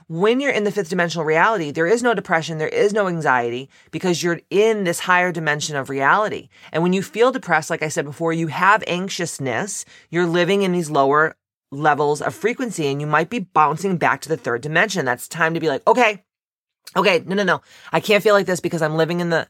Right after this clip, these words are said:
I'm living in the fifth dimension. This is, this is an alarm. What am I doing wrong?" And that's your, that's your wake-up call. And you're gonna have hundreds and thousands of those. So the ego plays the should have, could have, would have game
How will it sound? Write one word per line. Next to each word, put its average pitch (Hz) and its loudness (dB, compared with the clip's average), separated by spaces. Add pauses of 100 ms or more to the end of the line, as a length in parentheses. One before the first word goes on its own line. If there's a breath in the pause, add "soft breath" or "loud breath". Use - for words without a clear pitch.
I'm 165 0
living 180 0
in 185 -2
the 180 -4
fifth 185 -8
dimension. 156 -2
This 151 -4
is, 151 -6
this 160 -6
is 160 -6
an 160 2
alarm. 143 2 (220 soft breath)
What 156 2
am 175 2
I 170 0
doing 160 -4
wrong?" 113 -2 (640)
And 156 0
that's 151 0
your, 143 0
that's 139 -2
your 165 -2
wake-up 226 -2
call. - -4 (300)
And 156 -6
you're 165 -4
gonna 185 0
have 220 2
hundreds 262 -6
and 226 -6
thousands 233 2
of 135 -4
those. - -12 (1400 soft breath)
So 202 2
the 175 -2
ego 175 0
plays 160 -2
the 139 2 (180)
should - 0
have, 233 -2 (140)
could 208 -2
have, 185 2
would 165 0
have 151 2
game 123 -8